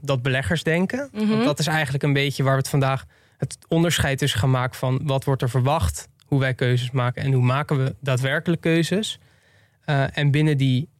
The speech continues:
Speaker 1: academische wereld wordt er voornamelijk gestuurd op, eh, rationele keuzetheorie, heet dat. En dat is eigenlijk een manier waarop wij kunnen, eh, modelleren hoe mensen keuzes maken.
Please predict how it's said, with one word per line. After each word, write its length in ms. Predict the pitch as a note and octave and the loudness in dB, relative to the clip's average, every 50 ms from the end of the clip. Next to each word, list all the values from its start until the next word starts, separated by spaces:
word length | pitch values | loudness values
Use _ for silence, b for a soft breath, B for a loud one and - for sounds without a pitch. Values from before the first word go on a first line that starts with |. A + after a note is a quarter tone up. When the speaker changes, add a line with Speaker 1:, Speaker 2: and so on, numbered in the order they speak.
| _ | _
Speaker 1:
academische 600 | - D3+ C3+ - C#3+ C3+ C#3 C#3 D3 C#3+ - - C3+ | -8 -6 -4 -2 0 0 2 2 2 2 0 0 0
wereld 380 | B2+ C#3+ D#3 D#3 E3+ D#3+ D3 | 0 2 2 2 0 0 -2
wordt 160 | - D3 - - | -2 -4 -2 -2
er 60 | C#3 | 0
voornamelijk 460 | - C#3+ C3+ C3+ C#3 C#3+ C3+ C3+ - | 0 0 0 2 0 0 0 0 -2
gestuurd 440 | - - - - D3+ C#3+ C#3+ C3+ - | -4 -6 -4 0 2 2 2 2 0
op, 100 | C3 B2+ - _ _ | -4 -6 -8 _ _
eh, 280 | - C#3+ C3 C3 C3 C3 C3 | -4 -2 0 0 0 0 0
rationele 460 | C3 C#3+ C3 - - C#3 C3 C3 C3 | -2 -2 -2 0 0 0 2 2 0
keuzetheorie, 800 | B2 - D3+ D3 D#3 C#3+ E3 D#3+ - D#3+ D#3 D#3 D3 D3+ D3 D3 | 0 0 0 2 2 2 0 0 0 2 2 2 2 2 2 2
heet 180 | D3 D3 D3 | 2 0 0
dat. 320 | - D#3 D#3+ F#3 - - - b b b b b b b b b b b | 0 0 -2 -2 -4 -6 -16 b b b b b b b b b b b
En 140 | b D#3+ C3+ | b 0 0
dat 160 | A#2+ C3+ C3+ | 2 0 0
is 80 | - - | -2 -2
eigenlijk 440 | D3 D3+ D3 C#3+ C#3+ C#3+ C3+ B2+ - | -2 0 0 0 0 0 -2 -2 0
een 120 | C3 B2 | 0 2
manier 380 | B2+ B2+ C3+ C#3 D#3 F3 F3+ E3+ | 2 4 4 4 4 4 2 2
waarop 200 | D3+ C3+ C#3 C3 | 0 0 0 0
wij 160 | C3+ C3+ C3 | 0 -2 -2
kunnen, 420 | - - C3+ C3 C3 B2+ D3+ F#3+ - _ _ | -2 0 0 2 2 0 -2 -4 -10 _ _
eh, 240 | - C#3 C3 C3 C3 C#3 - - | -2 0 0 0 -2 -2 -4 -2
modelleren 680 | C#3 C#3+ C#3+ C#3 C3 C3 B2+ C#3+ D3+ F3 F#3+ F3 D#3 | 0 2 2 2 2 2 0 2 2 0 2 2 2
hoe 140 | C#3 C#3 C#3 | 2 2 2
mensen 320 | C3+ C3+ C3+ C3 - - | 2 2 0 0 -2 -2
keuzes 320 | - C#3 B2+ B2+ A#2+ - - | -2 0 0 0 0 -2 -2
maken. 400 | C3 B2+ - - - - _ | -4 -6 -6 -8 -12 -16 _